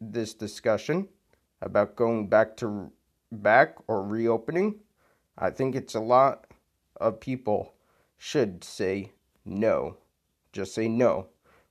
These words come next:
We're not going back to that. It's ridiculous what she says, by the way. President Trump on Iran, on Iran, Iranian gunboats harassing U S Trump, uh, U S ships.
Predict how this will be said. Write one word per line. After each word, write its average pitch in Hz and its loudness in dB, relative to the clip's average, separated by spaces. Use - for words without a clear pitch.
We're 82 -6
not 90 0
going 107 0
back 107 4
to 113 -8
that. 62 -8
It's 117 -2
ridiculous 95 -4
what 80 -8
she 82 -12
says, 62 -10
by - -12
the - -12
way. - -14
President 160 4
Trump 170 6
on 113 0
Iran, 131 2
on 135 4
Iran, 123 4
Iranian 139 0
gunboats 139 2
harassing 107 -2
U 107 -4
S 110 -4
Trump, 135 -2
uh, 120 -6
U 113 -4
S 110 -4
ships. - -2